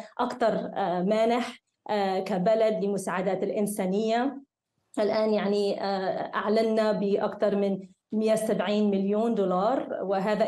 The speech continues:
إضافي. آه، المبلغ كله كان يعني خمسمية خمسين مليون دولار لمساعدة الشعب السوداني، ولكن هذا ليس المهم. المهم إنه الشعب السوداني يعاني الآن، وال-، ال-، يعني الجهتين داخل السودان هم لازم يأخذوا القرار.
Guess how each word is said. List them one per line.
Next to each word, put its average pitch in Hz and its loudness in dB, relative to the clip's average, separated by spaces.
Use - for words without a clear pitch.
إضافي. 233 0
آه، - -2
المبلغ 208 0
كله 233 2
كان 208 0
يعني 185 0
خمسمية 196 0
خمسين 196 -2
مليون 202 2
دولار 190 2
لمساعدة 196 0
الشعب 180 -4
السوداني، 202 0
ولكن 220 0
هذا 247 4
ليس 262 2
المهم. 226 2
المهم 202 -2
إنه 233 0
الشعب 208 0
السوداني 214 0
يعاني 196 0
الآن، 196 0
وال-، 220 2
ال-، 202 0
يعني 196 -2
الجهتين 233 2
داخل 277 0
السودان 226 0
هم 254 2
لازم 247 2
يأخذوا 240 0
القرار. 196 -2